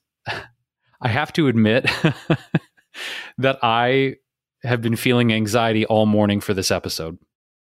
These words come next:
because as I've been going through the book and I have been reading through these chapters and how many different subjects and areas of life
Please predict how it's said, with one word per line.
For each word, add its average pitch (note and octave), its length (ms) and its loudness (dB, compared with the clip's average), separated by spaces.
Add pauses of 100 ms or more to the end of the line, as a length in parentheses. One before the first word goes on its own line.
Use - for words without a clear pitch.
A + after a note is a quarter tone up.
(140)
because A2+ 440 -2
as A2+ 420 -2
I've A#2 200 -2
been G#2+ 140 0
going A2 220 2
through A2+ 180 -4
the G2 80 -2
book F#2 440 -2 (540)
and G2+ 280 0
I G#2 220 -2
have G#2+ 160 -4
been G#2 160 0
reading G#2 640 -2
through A2+ 200 -4
these G#2+ 180 -2
chapters G2 720 -4
and G2+ 180 -2
how G#2 600 -2 (180)
many A#2 380 0
different A2 460 -2
subjects G#2 640 -2
and G#2+ 200 -2
areas A2 380 2
of F#2 140 -2
life G2 600 -2